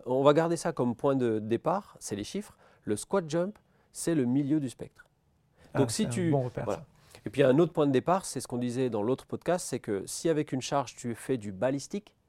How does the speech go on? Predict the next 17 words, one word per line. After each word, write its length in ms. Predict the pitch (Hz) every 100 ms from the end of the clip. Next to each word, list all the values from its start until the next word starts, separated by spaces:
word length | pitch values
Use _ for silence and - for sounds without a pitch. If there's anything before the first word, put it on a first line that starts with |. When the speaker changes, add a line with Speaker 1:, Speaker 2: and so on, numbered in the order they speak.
| _ -
Speaker 1:
c'est-à-dire 400 | - 110 110 -
si 120 | -
tu 220 | - - _
exploses 540 | 170 - - 165 151
et 60 | 117
que 40 |
tu 120 | - 117
donnes 200 | 131 139
ta 140 | -
vitesse 420 | 104 139 160 -
maximale, 460 | 123 - 120 127 180 _ - - _
tu 320 | - 120 113 110
stimules 360 | - 147 156
aussi 220 | 131 -
ton 140 | 139 123
côté 200 | 110 123
vitesse. 440 | 110 - 98 -